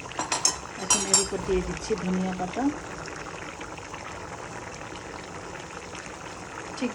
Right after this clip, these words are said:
তিন চার মিনিট পরে এটা অফ করে দিব। ভিউয়ার্স, এই যে পাঁচ মিনিট পর চলে আসলাম, আমার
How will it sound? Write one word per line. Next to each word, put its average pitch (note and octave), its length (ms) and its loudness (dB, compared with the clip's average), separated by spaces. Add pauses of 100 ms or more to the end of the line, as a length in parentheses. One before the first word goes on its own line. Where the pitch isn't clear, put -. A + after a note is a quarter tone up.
(100)
তিন A3+ 140 6 (100)
চার G3+ 200 4
মিনিট G#3 300 2
পরে A3 220 6
এটা A3 160 2 (360)
অফ - 80 -4 (100)
করে E3+ 220 4
দিব। D#3 140 -2 (1160)
ভিউয়ার্স, A3+ 320 6
এই G#3+ 80 8
যে G#3+ 120 2
পাঁচ G#3 200 10
মিনিট A3+ 220 2
পর A#3 180 6
চলে G#3+ 220 8
আসলাম, G#3+ 280 4 (1080)
আমার G3 160 0